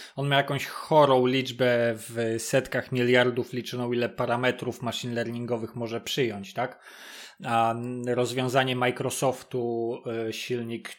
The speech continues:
Turing, on przetwarzał jakoś siedemnaście miliardów czy dwadzieścia, no to bardzo duża różnica jest po prostu. No, ale mniejsza, to taka tylko ciekawostka, że pod spodem działa to G P T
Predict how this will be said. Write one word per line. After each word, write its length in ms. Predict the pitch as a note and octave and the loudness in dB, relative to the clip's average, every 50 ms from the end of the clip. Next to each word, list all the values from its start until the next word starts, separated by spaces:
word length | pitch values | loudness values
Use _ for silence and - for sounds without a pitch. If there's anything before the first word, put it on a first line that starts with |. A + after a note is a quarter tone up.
| _ _ | _ _
Turing, 680 | - - C#3 C#3+ C#3+ C3+ C3 C3 B2+ B2+ B2+ B2+ - - | -4 -2 0 2 2 2 0 -2 -2 -6 -8 -12 -14 -10
on 200 | - C3+ B2+ C3 | -6 -4 -4 -4
przetwarzał 460 | B2+ - C#3 B2 - - C3 B2 B2 B2 | -4 -4 -6 -4 0 0 0 2 2 2
jakoś 260 | A#2+ A#2 - A#2+ - | 0 0 -2 -4 -4
siedemnaście 640 | - - B2 A2+ A#2+ A#2 A2+ A#2 A#2+ - - - C3 | -4 -4 -4 -2 -4 -2 0 0 0 -2 -2 -6 -6
miliardów 800 | B2+ B2+ B2 A#2 A#2+ B2 A#2+ A2+ A2 G#2 A#2 A2 A2 G#2+ G2+ - | -4 -2 0 0 2 2 0 0 -2 -4 -4 -4 -4 -6 -8 -10
czy 260 | - - - G#2 G2+ | -12 -10 -10 -10 -10
dwadzieścia, 800 | F#2+ G2 G2 A2 G#2 G2+ A#2 A#2 - - - - B2 A#2 A2+ A2+ - - - - - | -8 -6 -6 -6 -4 -4 -4 -6 -6 -6 -6 -4 -2 -2 -2 -2 -4 -8 -20 -16 -10
no 120 | - B2+ A#2+ | -8 -6 -4
to 120 | - B2 | -4 -2
bardzo 320 | A2 A#2+ B2+ A#2+ A2+ A#2+ A#2 | 0 0 0 0 0 -2 -4
duża 260 | A2 A#2 A2 A#2+ A#2 | -4 -2 0 0 0
różnica 480 | A2+ A#2 A2+ G#2 B2 A#2 G#2+ - A#2+ G#2+ | 0 -2 -4 -4 -4 -6 -4 -4 -2 -2
jest 220 | G#2+ G#2 - - | -2 -4 -6 -8
po 100 | - A2+ | -8 -8
prostu. 480 | - - A#2 A2 - - - B2 - - _ _ _ _ _ _ _ _ _ - | -6 -6 -6 -6 -8 -8 -12 -14 -14 -16 _ _ _ _ _ _ _ _ _ 0
No, 220 | D#3+ D#3+ D#3+ F3 F#3 | 4 6 6 6 6
ale 420 | F#3+ G3+ G#3+ G3+ F#3+ F#3+ F3+ E3 D#3 | 4 6 6 8 8 8 6 6 4
mniejsza, 400 | D3+ D3 C3 A2+ A2 - C#3 C#3+ | 2 0 -2 -2 -2 -2 -2 -4
to 120 | C#3 D3+ | -4 -6
taka 240 | - - D3+ C#3 C#3+ | -8 -4 -2 -2 -2
tylko 260 | C#3 - B2+ - C3 | 0 -2 -2 -2 -2
ciekawostka, 580 | B2+ - B2 - B2 A2+ B2+ C#3+ C#3+ - - C3 | -2 -4 -4 -4 -2 2 2 2 2 2 -2 -2
że 100 | A2+ G#2+ | -2 -2
pod 180 | - - - | -4 -6 -6
spodem 440 | - - - C3+ A#2 A#2 A2+ A#2 A#2 | -4 -2 -2 0 0 0 0 -2 -2
działa 260 | G#2+ A#2 A#2 A2 A2 | 2 4 4 4 4
to 140 | G#2+ - A#2 | 2 0 -4
G 160 | G#2 G#2+ A#2 | -6 -4 -4
P 120 | G#2+ - G#2 | -4 -4 -6
T 120 | F#2+ - | -6 -6